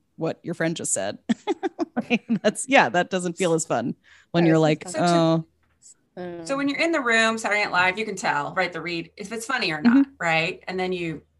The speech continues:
Speaker 3: it gets on the air or it doesn't. When you're running a room with T V writers, there are certain things that you can't do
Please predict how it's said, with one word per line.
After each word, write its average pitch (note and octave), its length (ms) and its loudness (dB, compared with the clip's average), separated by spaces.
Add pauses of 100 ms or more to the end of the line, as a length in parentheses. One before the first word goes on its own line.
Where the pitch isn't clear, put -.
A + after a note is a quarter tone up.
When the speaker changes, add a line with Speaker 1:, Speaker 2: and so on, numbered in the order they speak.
(140)
Speaker 3:
it - 80 -20
gets E3+ 200 -6
on F#3 100 -2
the E3 80 -2
air D#3 180 0
or D#3 60 -2
it D3+ 80 -8
doesn't. F3 420 -6
When G3 160 -6
you're G3+ 120 -6
running A3 600 -4
a F3+ 120 -8
room F3+ 400 -2
with E3 140 -12
T A3 180 -6
V A#3 160 -6
writers, D3+ 680 -6 (680)
there G3 240 0
are F3+ 500 0
certain B3 360 0
things A3+ 320 2
that G3 100 -2
you E3 80 -6
can't B3+ 380 0
do C3 400 -2